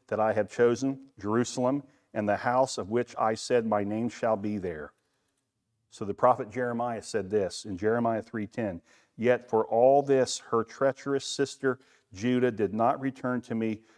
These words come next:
with her whole heart, but in pretense declares the Lord." So she acted like she was changed, but she, in her heart, did not change. And Josiah knew it. 'Cause, because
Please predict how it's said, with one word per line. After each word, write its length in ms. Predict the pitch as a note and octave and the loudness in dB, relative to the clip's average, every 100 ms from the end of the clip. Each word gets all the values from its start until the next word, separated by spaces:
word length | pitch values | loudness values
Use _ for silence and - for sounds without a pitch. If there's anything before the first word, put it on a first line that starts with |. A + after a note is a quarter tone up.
| _ | _
with 140 | G#2+ - | -4 -2
her 140 | G2 | -2
whole 240 | - B2+ | 2 2
heart, 340 | A#2 A2 G2 - _ _ | 4 2 2 -2 _ _
but 100 | A2+ | 0
in 140 | G2+ F#2+ | 0 0
pretense 720 | - C3+ D3 C#3+ C#3 C3+ - | -4 -2 -2 -4 -8 -8 -12
declares 540 | - G#2+ A2 G#2+ G#2 | -16 -12 -8 -6 -8
the 100 | - | -8
Lord." 300 | G#2 G2+ E2+ | -8 -6 -8
So 140 | - A2 | -8 -8
she 260 | - A#2 - | -8 -12 -6
acted 380 | B2+ D#3+ F#3 F3+ | -4 -4 -4 -4
like 200 | F3 E3 | -4 -6
she 140 | - | -8
was 180 | F3 E3 | -8 -8
changed, 500 | - E3+ E3+ E3+ - _ _ _ _ | -6 -6 -6 -10 -18 _ _ _ _
but 120 | - | -18
she, 220 | - G#2+ A2 | -10 -10 -6
in 100 | A#2 | -6
her 120 | B2+ | -6
heart, 340 | - A#2+ A2 | -4 -4 -2
did 120 | G#2 G2 | -6 -8
not 200 | F#2+ - | -10 -12
change. 480 | F#2+ D2+ C3+ - _ _ _ _ _ _ _ _ _ _ _ _ _ _ _ _ _ _ _ _ _ _ _ - B2 - | -16 -18 -20 -20 _ _ _ _ _ _ _ _ _ _ _ _ _ _ _ _ _ _ _ _ _ _ _ -12 -8 -2
And 140 | D#3+ | 0
Josiah 400 | D#3 D3+ C#3 C#3 | 0 4 4 4
knew 240 | A#2+ F2+ | 0 -4
it. 100 | D2+ _ _ _ _ _ _ _ _ _ _ _ _ _ _ _ _ - | -8 _ _ _ _ _ _ _ _ _ _ _ _ _ _ _ _ -10
'Cause, 160 | G#2+ | -8
because 540 | B2+ - B2+ C#3 C3+ | -8 -8 -2 0 0